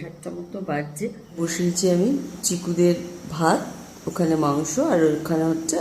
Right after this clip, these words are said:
উচ্ছে ভাজা। তো সমস্ত রান্না কমপ্লিট হয়নি এখনো। তো রান্না করতে করতেই পিকলুর ব্যাপারে কিছু কথা শেয়ার করতে চলে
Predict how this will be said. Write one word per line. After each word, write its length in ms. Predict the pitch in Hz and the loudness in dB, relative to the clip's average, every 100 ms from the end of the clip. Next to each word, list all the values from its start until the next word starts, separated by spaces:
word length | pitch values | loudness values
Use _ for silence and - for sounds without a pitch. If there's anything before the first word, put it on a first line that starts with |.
| 165 - - | -2 -6 -4
উচ্ছে 260 | 202 202 214 131 | -2 2 2 2
ভাজা। 220 | 104 - - - - - - - - | 0 -6 -10 -18 -18 -20 -20 -20 -16
তো 60 | - | -6
সমস্ত 360 | 190 190 202 202 | 0 2 2 2
রান্না 300 | 202 196 202 202 | 2 4 4 2
কমপ্লিট 380 | 160 170 190 190 - | 2 2 2 0 0
হয়নি 300 | 165 170 185 175 160 | 2 4 4 4 2
এখনো। 260 | 185 190 370 - - - - - | 2 2 0 -6 -18 -20 -20 -6
তো 60 | 190 | 0
রান্না 220 | 185 190 202 | 4 4 2
করতে 220 | 208 - 214 | -4 -6 -6
করতেই 400 | 208 202 226 240 233 - | -6 -4 -2 -2 -6 -10
পিকলুর 360 | 214 202 226 240 | -10 -6 -4 0
ব্যাপারে 280 | 233 220 214 - | -2 -2 -4 -6
কিছু 200 | 190 208 196 | -10 -10 -8
কথা 200 | 185 185 185 | -8 -8 -8
শেয়ার 200 | 175 160 160 | -6 -6 -8
করতে 240 | 170 - - | -10 -12 -14
চলে 240 | 175 165 | -8 -2